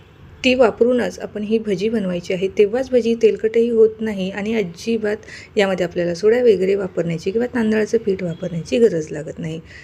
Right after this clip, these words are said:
तर हे पहा, भजी अजिबात तेलकट झालेली नाही. आता एक तोडून दाखवते, त्यावरून सुद्धा तुम्हाला अंदाज येईल की आतमध्ये सुद्धा भजी मस्त अशी पोकळ आणि जाळीदार तयार झालेली आहे.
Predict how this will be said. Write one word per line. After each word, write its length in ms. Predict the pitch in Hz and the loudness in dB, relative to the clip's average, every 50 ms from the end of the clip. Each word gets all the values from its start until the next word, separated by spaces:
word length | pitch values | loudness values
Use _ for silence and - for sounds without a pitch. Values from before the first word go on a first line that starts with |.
| - _ - | -8 _ 0
तर 80 | 233 | 2
हे 200 | 233 233 247 233 | 2 4 4 2
पहा, 240 | 240 233 220 196 185 | 2 0 -2 -4 -4
भजी 280 | 180 196 190 185 190 208 | -2 -2 -2 0 0 0
अजिबात 540 | 202 185 - - 202 196 185 190 208 214 - | -2 -2 -4 -4 -4 -2 -2 -2 -2 2 2
तेलकट 300 | 214 185 180 - 185 175 | 2 2 0 -4 -6 -6
झालेली 460 | 180 185 180 175 170 165 165 170 175 | -4 -6 -4 -4 -4 -4 -4 -4 -4
नाही. 300 | 170 170 170 165 180 202 233 - - - - - - | -4 -6 -6 -6 -8 -8 -10 -10 -14 -20 -12 -6 -4
आता 180 | 214 220 233 | 0 4 4
एक 180 | 240 247 240 - | 4 4 4 4
तोडून 260 | 233 220 220 240 240 | 4 4 4 4 -2
दाखवते, 460 | 240 220 185 - 190 175 180 185 185 185 | -6 -8 -8 -8 -8 -8 -6 -8 -8 -6
त्यावरून 400 | 185 196 190 202 214 202 190 196 | -6 -6 -4 -4 -4 -6 -6 -8
सुद्धा 280 | 190 - 202 180 190 208 | -10 -8 -8 -6 -6 -8
तुम्हाला 320 | 220 220 202 190 170 175 - | -6 -6 -8 -6 -6 -6 -6
अंदाज 360 | - 175 170 165 165 165 156 - | -6 -4 -4 -4 -4 -6 -6 -6
येईल 160 | 170 165 - - - - - - - - | -6 -6 -6 -8 -12 -18 -20 -16 -4 0
की 80 | 269 | 0
आतमध्ये 580 | 277 - 233 226 240 247 262 247 233 196 202 208 | 2 2 2 0 0 0 0 2 4 4 4 4
सुद्धा 300 | 202 - 190 175 196 196 | 4 0 -6 -6 -6 -6
भजी 260 | 190 202 185 170 180 | -6 -6 -4 -2 -2
मस्त 320 | 175 175 170 165 - - 175 | -2 -2 -4 -6 -6 -4 -4
अशी 260 | 170 165 - - 214 | -4 -2 -2 -2 -2
पोकळ 420 | - - 196 - - - - 202 | 0 0 -2 -2 -2 -2 0 0
आणि 240 | 208 196 175 175 185 | 0 0 0 -2 -2
जाळीदार 520 | 180 190 175 165 165 160 170 190 - - | -2 -2 0 0 0 -2 -2 -4 -4 -4
तयार 240 | 233 190 175 165 160 | -4 -2 -2 -2 -4
झालेली 440 | 165 165 175 170 165 165 165 170 170 | -4 -4 -2 -2 -2 -2 -2 -2 -2
आहे. 520 | 170 165 147 156 160 165 - - - - | -2 -2 -4 -6 -8 -8 -10 -14 -18 -18